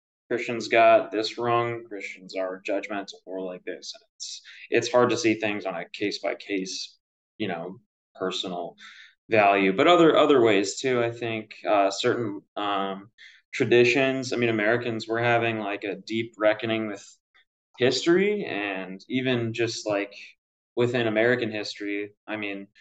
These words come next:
within different humanities circles, there's always, like, okay, well, who should we be reading in literature classes, who goes in the canon? Um, specifically more within history, like revisionistic history, it's like, how do you teach,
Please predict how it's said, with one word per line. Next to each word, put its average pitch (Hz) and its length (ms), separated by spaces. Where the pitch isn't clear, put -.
within 117 320
different 107 340
humanities 131 520
circles, 120 420
there's 98 200
always, 95 380
like, 90 220
okay, 107 300
well, 98 200
who 123 200
should 117 320
we 104 340
be 98 100
reading 117 500
in 95 100
literature 101 300
classes, 98 540
who 98 260
goes 98 240
in 95 120
the 85 80
canon? 98 600
Um, 104 640
specifically 190 440
more 143 140
within 120 200
history, 120 340
like 104 140
revisionistic 110 600
history, 90 280
it's 92 100
like, 98 100
how 123 140
do 123 80
you 123 100
teach, 117 560